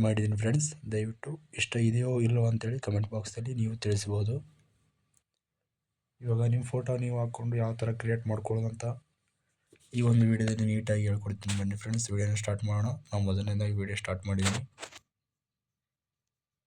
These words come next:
ಇಲ್ಲಿ ಕಾಣಿಸ್ತಲ್ಲ ಗ್ರೂಪ್ ಒನ್ ಅಂತೇಳಿ, ಅದ್ರ ಮೇಲೆ ಓಕೆ ಮಾಡ್ಕೊಳ್ಳಿ. ಇಲ್ಲಿ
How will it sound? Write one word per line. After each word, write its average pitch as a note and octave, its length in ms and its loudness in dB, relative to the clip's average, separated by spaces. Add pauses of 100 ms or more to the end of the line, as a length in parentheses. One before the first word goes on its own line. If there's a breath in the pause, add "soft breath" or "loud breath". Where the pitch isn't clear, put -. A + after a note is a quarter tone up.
(280)
ಇಲ್ಲಿ A2+ 180 -6
ಕಾಣಿಸ್ತಲ್ಲ A#2+ 400 2 (140)
ಗ್ರೂಪ್ A2+ 200 0 (120)
ಒನ್ A2 180 2
ಅಂತೇಳಿ, A2 260 0
ಅದ್ರ A2 120 0
ಮೇಲೆ G2+ 160 2
ಓಕೆ G2 200 -6
ಮಾಡ್ಕೊಳ್ಳಿ. G#2 320 -2 (2000)
ಇಲ್ಲಿ B2 160 -2